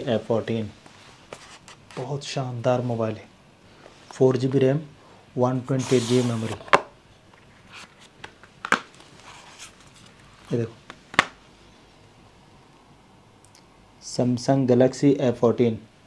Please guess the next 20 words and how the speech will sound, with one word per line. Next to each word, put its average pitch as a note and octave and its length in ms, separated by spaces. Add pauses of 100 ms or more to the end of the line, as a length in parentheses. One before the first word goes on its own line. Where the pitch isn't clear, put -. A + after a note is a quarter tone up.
(280)
फ़ोर C3 240
जी B2+ 120
बी C#3+ 100
रैम, C#3+ 240 (920)
वन B2 180
ट्वेंटी C#3 280
एट B2 80
जी B2+ 140
बी C#3+ 60
memory। C#3 320 (640)
इसके - 300
बारे C#3 260
में D3 200
कुछ B2 280
भी D#3 180
बोलने C#3 360
की C#3 60
ज़रूरत B2+ 420
नहीं C3 220
है। D3 140